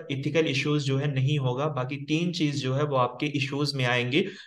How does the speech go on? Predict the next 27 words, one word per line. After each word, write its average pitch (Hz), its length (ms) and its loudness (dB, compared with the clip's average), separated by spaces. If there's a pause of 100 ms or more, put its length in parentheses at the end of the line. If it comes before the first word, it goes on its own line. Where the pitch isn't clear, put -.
यानी 160 120 4
कहीं 175 360 2
ना 180 80 0
कहीं 151 280 0
जो 143 140 -4
है 156 180 -2
ये 135 60 0
आपका 131 320 0
अखलाकी 135 440 -2
रवैया 123 420 -2
नहीं 127 380 -2
है, 110 160 2
आप 123 260 0
गलत 143 300 0
काम 120 220 -4
कर 117 140 -2
रहे 123 140 0
हो 151 80 2
अगर 131 140 2
ऐसा 123 300 2
आप 135 120 -4
अपने 117 240 -4
research 131 400 0
में 175 120 0
ले 113 220 4
रहे 98 180 4
हो, 85 180 -6